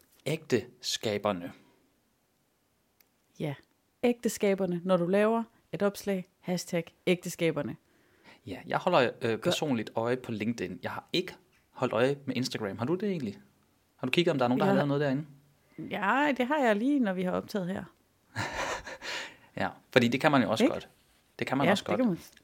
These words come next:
Speaker 2: man.
Speaker 1: Øhm,
Speaker 2: Vi
Speaker 1: så
Speaker 2: holder øje. Og det, man jo kan, det er, at man kan, øh, vi kårer en ugens, øh, ægteskaber, det tror jeg, vi har fået sagt nu. Og i den her uge, så er det sådan,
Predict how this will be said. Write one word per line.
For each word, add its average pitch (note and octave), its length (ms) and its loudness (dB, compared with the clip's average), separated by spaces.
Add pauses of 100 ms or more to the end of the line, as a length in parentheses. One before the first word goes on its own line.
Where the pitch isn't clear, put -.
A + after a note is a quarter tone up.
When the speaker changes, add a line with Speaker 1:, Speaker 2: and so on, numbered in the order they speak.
(140)
Speaker 2:
man. A2+ 80 4
Speaker 1:
Øhm, G#2 120 0
Speaker 2:
Vi E3+ 60 0
Speaker 1:
så - 80 4
Speaker 2:
holder F#3 280 4
øje. - 260 -2 (720)
Og F#3+ 120 4
det, B3+ 100 10
man C4 140 10
jo A3 60 6
kan, G#3+ 280 8
det A#3 60 8
er, G3+ 200 8
at G3 100 6
man F#3+ 180 4
kan, F3+ 480 6
øh, - 440 -8
vi G3+ 60 4
kårer A#3+ 280 6
en G#3+ 100 4
ugens, A3 460 2
øh, E3 140 0
ægteskaber, A3 500 2
det G3 160 -8
tror G3 100 4
jeg, D3+ 60 6
vi F3 60 0
har A#3 180 6
fået F#3+ 120 0
sagt G3+ 220 -2
nu. G3+ 120 0 (300)
Og G#3 80 4
i A3 40 6
den B3 180 6
her B3+ 140 6
uge, A3+ 320 4
så - 140 0
er A3 120 6
det A#3+ 100 2
sådan, G#3+ 340 0